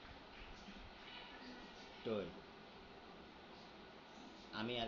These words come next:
কি বলবো, বলার তো অনেক কিছু আছে, কিন্তু ভিডিওটা অনেক বড় হবে, তাই আমি এত বেশি বড় করতে চাচ্ছি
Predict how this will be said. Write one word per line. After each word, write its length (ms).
কি 180
বলবো, 360
বলার 300
তো 60
অনেক 240
কিছু 280
আছে, 300
কিন্তু 340
ভিডিওটা 480
অনেক 140
বড় 140
হবে, 180
তাই 160
আমি 160
এত 80
বেশি 200
বড় 220
করতে 260
চাচ্ছি 280